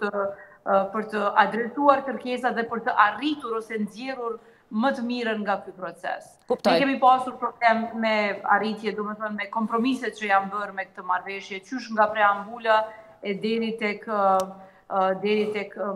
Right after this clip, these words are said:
Speaker 1: mënyra se, se si i ka dhënë mundësi, ë, serbëve të kenë një lloj, ë,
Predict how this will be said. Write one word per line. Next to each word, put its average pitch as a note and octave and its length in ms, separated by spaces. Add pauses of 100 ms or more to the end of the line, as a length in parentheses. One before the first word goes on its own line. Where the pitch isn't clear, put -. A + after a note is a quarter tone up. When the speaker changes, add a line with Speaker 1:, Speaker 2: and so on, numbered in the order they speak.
Speaker 1:
mënyra G3+ 400 (100)
se, G3 140 (420)
se G#3 160
si A3+ 220
i G3+ 80
ka A3+ 180
dhënë A3+ 240 (320)
mundësi, A#3 460 (540)
ë, A3 120 (300)
serbëve A3+ 420
të A3+ 100 (140)
kenë A3 300
një G#3+ 160 (320)
lloj, G3+ 180 (160)
ë, G3 220